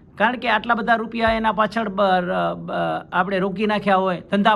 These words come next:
પાછળ રોક્યા હોય, છોકરાને ભણાવવા પાછળ રોકી નાખ્યા હોય અને પછી કાંઈ કામ ન થાય અને આ બાજુ માંગવાવાળાની લાઈન લાગે તો માણસ રસ્તા કયા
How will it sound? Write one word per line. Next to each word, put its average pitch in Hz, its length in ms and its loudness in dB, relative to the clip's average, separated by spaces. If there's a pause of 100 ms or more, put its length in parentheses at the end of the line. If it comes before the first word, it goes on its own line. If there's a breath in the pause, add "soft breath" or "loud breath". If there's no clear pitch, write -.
પાછળ 196 300 -2
રોક્યા 185 300 0
હોય, 170 160 -2
છોકરાને 196 360 -2
ભણાવવા 190 440 2
પાછળ 185 320 -2
રોકી 185 280 -4
નાખ્યા 175 320 0
હોય 170 160 2 (420 loud breath)
અને 214 160 0
પછી 220 440 -4
કાંઈ 254 260 0
કામ 233 240 2
ન 220 160 -4
થાય 190 400 0 (100)
અને 202 140 -2 (140)
આ - 100 4
બાજુ 240 320 -2
માંગવાવાળાની 226 680 2 (120)
લાઈન 233 300 0
લાગે 185 260 0 (400 loud breath)
તો 202 120 0 (120)
માણસ 208 420 -2
રસ્તા 196 400 -2 (100)
કયા 190 240 0